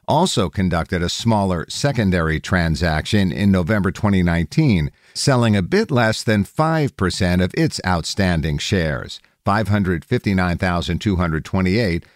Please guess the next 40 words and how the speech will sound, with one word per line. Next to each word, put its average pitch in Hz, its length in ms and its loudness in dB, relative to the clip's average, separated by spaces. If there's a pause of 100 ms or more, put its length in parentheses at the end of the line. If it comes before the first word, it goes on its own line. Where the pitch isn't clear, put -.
(140)
of 90 180 0
eleven 95 500 0
million 101 380 2
nine 92 240 0
hundred 85 260 0
ninety-five 87 600 -2
thousand 78 500 -2
nine 87 220 0
hundred 85 320 -2
forty-nine 92 600 0
shares. - 680 -4 (500)
What's 156 360 0
interesting 117 760 2
is 98 200 0
not 156 180 2
just 95 540 0
that 87 240 0
U 104 180 2
S 90 160 -2
V 95 240 0
in 90 100 2
particular 87 640 -2
is 78 140 -2
selling 139 440 0
a 73 80 -2
large 92 460 -2
part 95 240 0
of 76 80 -2
its 78 180 -6
holdings, 95 560 0 (280)
but 117 120 2
also 147 420 0
the 92 120 -2
price 196 500 -2
they 92 140 -2
were 90 160 0
willing 85 340 0
to 107 120 -4
sell 80 340 -2
at. - 380 -2